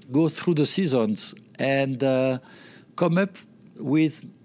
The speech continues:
more than a hundred recipes about vegetables and, and few desserts at the end. But the idea was to inspire people to shop and come back with vegetables that are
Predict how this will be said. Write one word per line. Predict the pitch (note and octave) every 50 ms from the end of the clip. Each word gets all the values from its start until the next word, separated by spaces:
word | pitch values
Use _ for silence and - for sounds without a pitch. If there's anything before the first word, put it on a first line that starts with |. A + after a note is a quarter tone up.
| - -
more | - D#3+ D#3+ E3 E3+ F3 -
than | D#3+ D#3 D3+
a | D#3
hundred | D3+ C3+ B2 D3 C3+ B2+
recipes | D3 D3 - - D3 - - B2+ A#2+ A2+ - - - - - _ _ - - _ _ _ _ _ _ _ - _ _ - - -
about | - - B2 A#2+ C3 A2 G#2+
vegetables | A#2 D3 D3 - - - C3 B2+ C3 C3 B2+ A#2+ - - - -
and, | - - B2+ B2 A#2+ - -
and | - G#2+ B2 G#2+
few | - - D#3 D#3
desserts | C3+ C3+ B2+ A2+ B2 B2+ B2 -
at | B2+ A2
the | A2+ A#2 A#2
end. | A#2 A2+ A2 A2 G2+ F#2 - - - - - - - - - -
But | - C#3+ D3+ - - - - - - - -
the | C#3+ E3
idea | E3+ F3+ A3+ C#4
was | C4+ A#3+ G#3+ -
to | - - F3 F3 E3+ D#3+ D#3+ D3+ - _ -
inspire | - D3+ D#3 C#3+ - - - E3+ F#3 G3 G3 F3+
people | F#3 - E3 D3+ - - C#3+ C3+ C3 B2+ A#2+
to | A#2 - - - C3+ B2+ B2+ B2+ B2 A#2+ A#2+ A2+ - - - - - - - _ - - - - _ _ - - -
shop | - - - - D3+ C#3+ C#3+ C#3+ - - - - - - - - -
and | - B2+ C3 C3+ B2 -
come | - D#3 C#3 C3+
back | C3 F3+ G#3 G3+ -
with | F#3+ G3 E3+ D3
vegetables | D#3 F3+ D#3+ - E3+ D3+ C#3 D3 D3 C3+ -
that | - B2 A#2+ A#2+ A#2 -
are | B2 A#2+ A#2 A#2 A2+